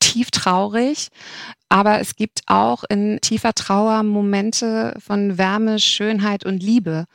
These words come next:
Und die gilt es auch zu entdecken und, und nicht zu verpassen, indem man der Trauer aus dem Weg geht.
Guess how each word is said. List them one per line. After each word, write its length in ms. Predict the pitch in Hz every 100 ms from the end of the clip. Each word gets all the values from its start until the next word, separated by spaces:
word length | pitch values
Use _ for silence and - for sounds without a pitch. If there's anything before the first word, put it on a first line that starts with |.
| - - - -
Und 200 | 185 180
die 100 | 196
gilt 220 | 202 196
es 120 | 196
auch 180 | - 196
zu 180 | - -
entdecken 600 | 175 165 170 - 175 175
und, 420 | 180 175 180 -
und 160 | 180 180
nicht 200 | 185 -
zu 120 | -
verpassen, 600 | - 180 - 214 - 170
indem 480 | 170 92 - 175 190
man 160 | 185 180
der 100 | 185
Trauer 320 | - 185 175
aus 120 | 170
dem 160 | 185 175
Weg 160 | 190
geht. 320 | - 156 156